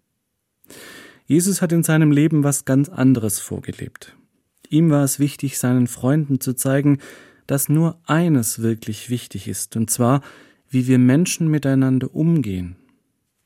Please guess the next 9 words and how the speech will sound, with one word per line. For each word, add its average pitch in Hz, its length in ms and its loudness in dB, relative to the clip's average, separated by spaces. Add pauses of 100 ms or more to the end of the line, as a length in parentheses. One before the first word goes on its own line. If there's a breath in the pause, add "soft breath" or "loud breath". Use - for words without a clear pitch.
(140)
Menschlichkeit 123 840 0
ist - 180 -10
wichtig 104 460 -8
und 117 80 4
nicht 139 280 0
Ruhm 127 360 2
und 107 320 -6
Macht. - 460 -8 (680)
Und, 170 300 0